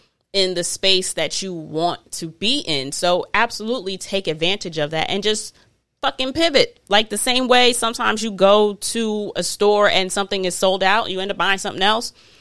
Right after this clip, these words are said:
or the same shift that you're able to do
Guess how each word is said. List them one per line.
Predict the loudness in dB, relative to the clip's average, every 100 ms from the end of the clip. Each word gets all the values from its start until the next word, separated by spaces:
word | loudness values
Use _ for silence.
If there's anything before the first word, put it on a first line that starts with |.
| _
or | 0 4 6 6 2 -2 -12 -20 -6
the | -4
same | -4 0 2 4 4 0 -4
shift | -2 0 2 0 -4 -14 -18 _ _ _
that | -2 0
you're | -2 2
able | 2 2 -4
to | -6
do | -8 -2 0 0 -6